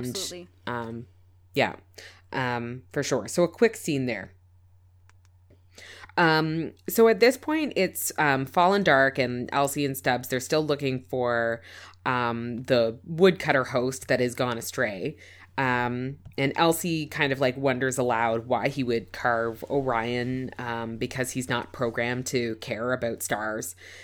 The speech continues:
Speaker 2: Um, and so she steps away, you know, for a minute to relieve herself and hears something behind her. And it's the host who's be-, who's stuck in a ravine. And he's, like, super agitated and his hands are all bloody. I couldn't tell whether that was just because he was trying to get out of the ravine or if he's, like,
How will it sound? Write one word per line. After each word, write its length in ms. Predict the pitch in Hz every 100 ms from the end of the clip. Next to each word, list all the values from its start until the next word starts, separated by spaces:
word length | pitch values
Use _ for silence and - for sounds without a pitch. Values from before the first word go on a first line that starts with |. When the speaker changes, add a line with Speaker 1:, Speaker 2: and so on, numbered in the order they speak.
| - - -
Speaker 2:
Um, 520 | 131 123 123 120 147 - - -
and 80 | 165
so 100 | 165
she 180 | - 220
steps 300 | - 185 -
away, 640 | 175 156 151 151 151 -
you 120 | 156
know, 100 | 139
for 160 | 131 147
a 60 | 135
minute 260 | 135 139
to 100 | 147
relieve 400 | 135 131 131 139
herself 520 | - 139 135 123 123 131
and 100 | 127
hears 240 | 139 135
something 320 | 139 127 127
behind 360 | 127 127 123 123
her. 120 | 123
And 160 | 123 123
it's 280 | 131 -
the 100 | - 127
host 360 | 135 120 -
who's 200 | 131 123
be-, 220 | - - 139
who's 160 | 147 143
stuck 280 | 131 117
in 80 | 143
a 60 | 127
ravine. 560 | 113 110 123 120 113
And 140 | 113 123
he's, 360 | - 135 127
like, 380 | 131 117 117 - - - - -
super 400 | - 247 247 214
agitated 680 | - 165 165 165 160 156 147
and 80 | 139
his 140 | -
hands 300 | 147 139 139
are 140 | 143 135
all 80 |
bloody. 500 | 135 143 131 135 135 -
I 100 | 165
couldn't 260 | 269 269
tell 260 | - 156 147
whether 280 | 143 139 139
that 240 | 135 127
was 200 | 135 131
just 220 | - 135
because 320 | 139 131 127 131
he 60 |
was 160 | 131 123
trying 240 | 131 123
to 60 | 127
get 180 | 135 123
out 100 | 120
of 140 | -
the 100 | 127
ravine 560 | 120 113 120 139 170 165
or 140 | 123
if 100 | 120
he's, 220 | 127 120
like, 420 | 135 123 120 -